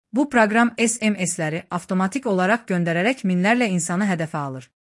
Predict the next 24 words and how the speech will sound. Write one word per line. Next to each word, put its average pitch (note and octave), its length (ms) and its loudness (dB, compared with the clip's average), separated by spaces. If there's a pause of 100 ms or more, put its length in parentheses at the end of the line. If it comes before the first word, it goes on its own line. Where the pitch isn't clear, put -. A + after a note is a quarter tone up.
(200)
Proqramın A3+ 460 4
müştəriləri G3+ 640 0
tanınmış G#3+ 440 0
şirkətlərin A3+ 520 -2
adından F#3 400 0
saxta A3+ 300 -4
vebsaytlar G#3 500 -2
yaradır D3 340 -4 (400)
və E3+ 140 -4
insanları F3 540 0
bu B3 100 0
vebsaytlara G#3+ 500 0
yönləndirərək F#3 720 0
onların F3+ 460 0
bank A#3 220 2
məlumatlarını E3 680 -4
oğurlayır. C#3+ 480 -8 (280)
Xüsusilə D#4 480 0
La A3+ 160 2
Post C4+ 300 -4
və G3+ 100 0
Chronopost G3 460 -4
kimi F3+ 180 -2
nəqliyyat F3+ 320 0